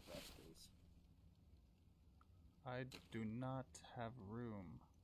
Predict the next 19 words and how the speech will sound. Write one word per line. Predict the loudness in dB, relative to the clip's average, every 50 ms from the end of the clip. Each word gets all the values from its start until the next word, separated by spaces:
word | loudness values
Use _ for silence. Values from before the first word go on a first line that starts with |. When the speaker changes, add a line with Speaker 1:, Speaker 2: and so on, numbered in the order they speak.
| -16 -16 -16 -16 -16 -16 -16 -12 2 2
Speaker 2:
I | 4
can | 8 8 10
only | 10 10 8
take | 6 8 6 6 8
singular | 8 6 8 10 10 12 12 12 10 10 10 10 10
items. | 10 8 8 8 6 2 2 0 -2 -4 -6 -6 -10 -16 -18 -18 -18 -18 -18 -18 -18 -18 -18 -16 -16 -16 -16 -16 -18 -18 -18 -16 -16 -16 -16 -16 -16 -16 -14 -14 -12 -14 -12 -14 -14 -14 -14 -16 -16 -14 -14 -16 -16 -16 -18 -18 -16 -16 -16 -16 -16 -16 -16 -16 -16 -16 -16 -18 -18 -18 -18 -18 -18 -18 -18 -20 -18 -18 -18 -16 -16 -14 -14 -14 -14 -16 -16 -18 -18 -18 -18 -18 -16 -10 -4
Speaker 1:
Fortunately, | -4 -4 -2 -4 -6 -6 -6 -4 -2 0 2
I | 2 2
don't | 2 2
have | 2 0 0
a | -2 -4
big | -4 -2 -2
enough | -2 -4 -4 0 2
backpack | 2 2 2 0 -4 -2 0 0 0 0 -4 -8
for | -4 -2
that. | 2 2 2 2 2 -2 -4 -2
I | 2
gotta | 4 4 4 4 2 0 0
heal | 0 0